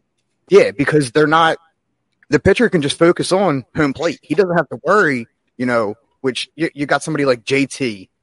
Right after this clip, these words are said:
that is literally almost perfect at stealing bases, and then, <clears throat> you know,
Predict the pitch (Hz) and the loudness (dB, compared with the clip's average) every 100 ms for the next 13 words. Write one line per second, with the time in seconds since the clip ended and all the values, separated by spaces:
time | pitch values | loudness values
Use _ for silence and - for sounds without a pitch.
0 | - 127 123 117 113 _ _ 117 131 170 | -6 -4 -4 -6 -10 _ _ -8 0 2
1 | 175 151 143 120 _ - 160 160 135 - | 2 2 2 0 _ -4 0 2 0 -4
2 | - 170 165 113 - 110 - - 185 170 | 0 2 2 -4 -4 -6 -6 -2 2 4
3 | 131 110 104 - 101 107 _ _ _ _ | 2 -2 -8 -10 -12 -12 _ _ _ _
4 | 131 127 139 135 131 123 _ _ _ _ | -6 -2 -2 0 -2 -4 _ _ _ _
5 | _ 180 160 101 156 131 113 | _ -4 -4 0 0 2 -2